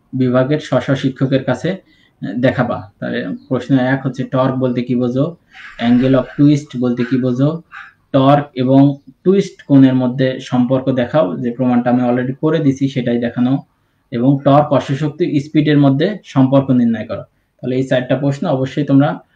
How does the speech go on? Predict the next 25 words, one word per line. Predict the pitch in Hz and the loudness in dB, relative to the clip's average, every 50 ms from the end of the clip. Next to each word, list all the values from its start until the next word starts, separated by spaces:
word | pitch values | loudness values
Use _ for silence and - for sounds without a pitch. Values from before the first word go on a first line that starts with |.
| _ _ _ | _ _ _
খাতায় | - - 120 123 131 135 | -6 -4 -2 0 0 0
practice | 135 135 123 120 - 131 120 - | 2 2 0 0 0 -4 -6 -4
করবা। | - 117 104 - - - - _ _ _ _ _ _ _ _ _ _ _ _ _ _ _ _ _ _ _ _ _ _ _ _ _ _ _ _ | -6 -8 -8 -8 -10 -14 -16 _ _ _ _ _ _ _ _ _ _ _ _ _ _ _ _ _ _ _ _ _ _ _ _ _ _ _ _
এই | - 139 135 | -6 -6 -4
ক্লাসটি | - 160 151 143 143 - - 165 151 | 2 2 2 2 2 -2 -4 -2 0
যদি | 151 151 151 156 156 - - | 0 0 0 -2 -4 -4 -6
আবারও | 113 117 120 131 139 151 156 143 | -4 -2 2 4 4 4 4 2
তোমরা | - 151 147 147 147 147 151 143 139 131 135 | 2 2 4 6 6 6 4 2 -2 -6 -6
দেখতে | 135 131 - 139 | -6 -4 -4 0
চাও, | 135 147 143 143 | 2 2 2 2
তাহলে | 143 - 127 127 131 131 131 127 - - _ _ _ _ _ | 2 2 2 2 2 0 -2 -6 -8 -14 _ _ _ _ _
ভিজিট | 120 120 120 135 139 135 - | -4 -2 0 2 0 0 0
করতে | 143 135 - - 143 | -4 -4 0 2 2
হবে | 135 139 135 135 131 | 2 4 2 0 2
জাতীয় | 127 135 120 123 135 127 123 | 0 0 0 0 0 -2 0
দক্ষতা | 120 123 120 120 - - 131 131 131 | 0 -2 -2 -2 -2 -4 0 0 2
বাতায়নের | 127 127 123 - 127 127 127 127 127 127 127 - | 2 2 2 2 2 2 2 2 0 -2 -4 -2
ওয়েবসাইটে। | 123 123 120 120 - 139 127 120 120 123 131 - 170 - _ _ _ _ _ _ - | -2 -2 -2 -2 -2 -2 -2 -2 -2 -4 -6 -6 -8 -12 _ _ _ _ _ _ -6
ওয়েবসাইটের | 120 113 - 127 120 - 131 127 | -6 -4 -2 -4 -4 -2 0 0
লিংক | 123 123 131 139 151 143 135 - | 2 4 4 4 4 4 0 -2
হচ্ছে | 131 - - - 139 139 - - - - | -4 -6 -4 -4 -2 -2 -2 -4 -6 -8
ডাব্লিউ | 123 123 123 123 120 123 127 135 135 135 | -8 -2 0 0 0 0 2 2 2 2
ডাব্লিউ | 127 127 120 120 131 127 120 | 2 0 0 0 -2 -2 -2
ডাব্লিউ | 120 117 117 127 131 127 | -2 -2 -2 -2 -4 -2
ডট | 120 127 123 139 143 - - | 0 0 0 0 0 -2 -6